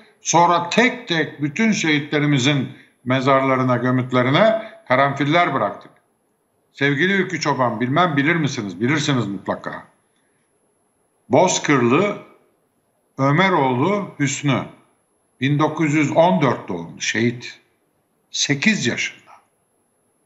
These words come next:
Cepheye cephane taşırken vurularak şehit düşmüş. Yine Bozkırlı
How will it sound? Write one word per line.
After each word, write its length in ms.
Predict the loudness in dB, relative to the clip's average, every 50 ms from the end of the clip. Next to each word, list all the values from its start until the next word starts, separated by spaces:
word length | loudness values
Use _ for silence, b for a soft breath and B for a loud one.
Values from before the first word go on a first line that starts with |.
| _ _ _ _ _ _ _ _ _ _ _ _ _ -10
Cepheye 560 | -4 0 0 0 0 0 0 2 2 2 0 0
cephane 520 | -2 -2 0 2 2 2 2 2 0 -2
taşırken 680 | -2 -4 -2 -2 -2 -4 -2 0 2 2 2 0 -2 -2
vurularak 500 | -2 -2 0 2 2 2 2 0 -2 -4
şehit 320 | -6 -8 -8 -8 -10 -12
düşmüş. 200 | -20 -20 -20 -20 _ _ b b b b b b b _ _ _ _ _ _ _ _ _ _ _ _ _ _ _ -4
Yine 320 | -2 0 2 2 2 0 2
Bozkırlı 880 | 0 0 0 -2 -4 -4 -2 -2 0 0 0 0 0 0 -2 -4 -6